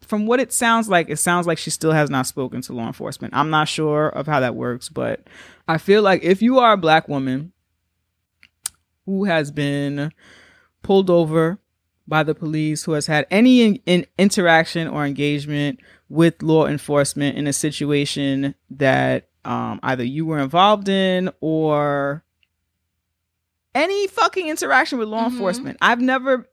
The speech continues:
Speaker 1: all of those situations, I thought that I could die.
Speaker 2: Mm-hmm.
Speaker 1: In every one of those situations, I felt like it could pop off at any time. I could be killed. Anything can happen to me. I didn't feel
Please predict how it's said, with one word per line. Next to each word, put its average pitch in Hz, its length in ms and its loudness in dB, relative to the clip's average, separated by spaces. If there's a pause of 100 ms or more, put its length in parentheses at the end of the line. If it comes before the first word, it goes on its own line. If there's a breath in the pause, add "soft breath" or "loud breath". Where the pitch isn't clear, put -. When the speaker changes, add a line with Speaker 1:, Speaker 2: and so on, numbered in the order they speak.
Speaker 1:
all 269 200 6
of 339 120 -4
those 294 180 4
situations, 240 840 -2
I 175 140 2
thought 202 260 -4
that 180 100 -4
I 170 120 2
could 170 160 -4
die. 135 340 -2
Speaker 2:
Mm-hmm. 208 380 -12
Speaker 1:
In 180 140 2
every 220 240 2
one 240 180 0
of 233 60 0
those 214 200 2
situations, 185 680 -2
I 160 180 2
felt 160 260 -2
like 160 200 -2
it 175 80 -4
could 185 140 -6
pop 170 300 -2
off 151 180 -2
at 156 120 -4
any 139 180 -6
time. 180 500 -4 (340 soft breath)
I 156 140 2
could 160 180 -6
be 135 140 -8
killed. 190 600 0 (140)
Anything 254 440 4
can 240 160 -2
happen 190 360 -2
to 175 140 -8
me. 156 480 -6
I 151 120 -2
didn't 185 320 0
feel 175 640 0